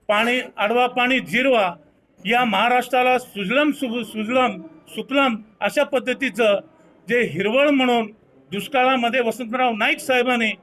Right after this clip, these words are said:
या भटक्या, विमुक्त आणि बंजारा समाजांना सावरण्याचं काम केलं. ते देशाचे प्रधानमंत्री काल एका धार्मिक कार्यक्रमामध्ये येऊन बंजारा समाजाचं फार मोठं त्या ठिकाणी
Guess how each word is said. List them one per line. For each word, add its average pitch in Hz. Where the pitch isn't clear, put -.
या 233
भटक्या, 240
विमुक्त 226
आणि 220
बंजारा 214
समाजांना 220
सावरण्याचं 202
काम 196
केलं. 240
ते 220
देशाचे 233
प्रधानमंत्री 220
काल 220
एका 220
धार्मिक 240
कार्यक्रमामध्ये 233
येऊन 262
बंजारा 214
समाजाचं 226
फार 233
मोठं 220
त्या 208
ठिकाणी 208